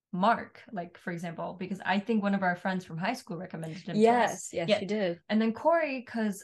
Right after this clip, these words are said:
Speaker 1: I think you recommended him to me. Or
Speaker 2: How?
Speaker 1: did we both find him? Like,
Speaker 2: I
Speaker 1: I
Speaker 2: don't
Speaker 1: don't,
Speaker 2: even know.
Speaker 1: I don't remember.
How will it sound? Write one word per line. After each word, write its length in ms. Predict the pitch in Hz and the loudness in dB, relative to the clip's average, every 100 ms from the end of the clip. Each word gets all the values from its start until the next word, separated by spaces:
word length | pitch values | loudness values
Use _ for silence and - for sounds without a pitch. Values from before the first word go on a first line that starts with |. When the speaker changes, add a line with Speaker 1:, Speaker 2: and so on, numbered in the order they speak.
| - | -6
Speaker 1:
I 80 | 208 | -2
think 240 | 254 226 | 0 2
you 220 | 185 240 | 2 2
recommended 480 | 247 202 196 180 170 | 0 -2 -2 -4 -6
him 200 | 180 165 | -8 -8
to 100 | 160 | -8
me. 380 | 156 180 190 208 _ _ _ _ _ - - | -8 -6 -8 -12 _ _ _ _ _ -6 2
Or 60 | |
Speaker 2:
How? 200 | 214 392 | 6 6
Speaker 1:
did 120 | 226 247 | 8 8
we 160 | 208 | 6
both 320 | 202 214 277 | 8 6 4
find 320 | - 202 247 311 | 0 0 0 -4
him? 240 | 339 339 | -6 -4
Like, 120 | 214 | -2
Speaker 2:
I 120 | 190 | 2
Speaker 1:
I 20 | 262 | 4
Speaker 2:
don't 120 | 262 | 4
Speaker 1:
don't, 80 | 202 | 4
Speaker 2:
even 140 | 196 | 2
know. 300 | 196 214 185 202 | 2 0 -4 -4
Speaker 1:
I 60 | |
don't 180 | 233 214 | -4 -4
remember. 560 | 180 180 180 180 190 | -4 -4 -6 -6 -10